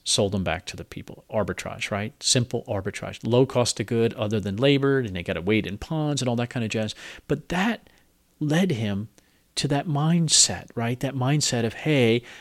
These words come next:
I put some effort, I get a reward," right? So think back to that when you're looking at your business. Think back to all the different things that you have done. You can bring that to this business. You know, if you've been a homemaker,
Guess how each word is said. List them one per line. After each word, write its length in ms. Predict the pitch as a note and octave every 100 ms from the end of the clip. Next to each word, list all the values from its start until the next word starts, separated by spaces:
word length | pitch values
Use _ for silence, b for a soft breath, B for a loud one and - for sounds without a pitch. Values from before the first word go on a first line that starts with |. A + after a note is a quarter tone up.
| B
I 20 |
put 220 | B2 E3 -
some 160 | C#3+
effort, 340 | A#2+ - C3 B2+
I 160 | A#2+
get 200 | A#2 B2+
a 40 | A#2
reward," 800 | G#2+ A2+ A2 G#2+ G#2 F#2+ F2 -
right? 200 | G#2 A#2+
So 140 | - C3
think 340 | - B3 -
back 280 | D3+ D#3 -
to 100 | -
that 180 | G2+ G#2
when 140 | A#2
you're 100 | A2+
looking 360 | B2+ C#3+ C#3+ A#2+
at 100 | -
your 200 | C#3 C#3
business. 540 | A#2+ F#2+ F#2 G2+ - B B B
Think 240 | - A3+ -
back 300 | D3 D#3 -
to 320 | C#3 A#2+ A#2+ B B -
all 200 | D#3+ A3+
the 120 | G3+
different 340 | E3 D#3 D3+
things 300 | - C3 B2+
that 100 | -
you 300 | C3+ C3+ D#3 -
have 260 | B2 B2+ -
done. 440 | D#3+ E3 G2 D3 _
You 160 | D3+ D#3
can 180 | A3+ F3+
bring 380 | - C3 C#3+
that 260 | A#2+ A#2 -
to 120 | -
this 220 | A2+ G#2 -
business. 600 | A2 G#2+ - G#2+ A#2 -
You 80 |
know, 100 | A2+
if 120 | G#2 C#3
you've 100 | C#3
been 160 | C3
a 140 | A2+ - B B -
homemaker, 760 | D3 D3+ D3 D#3 - D#3 D3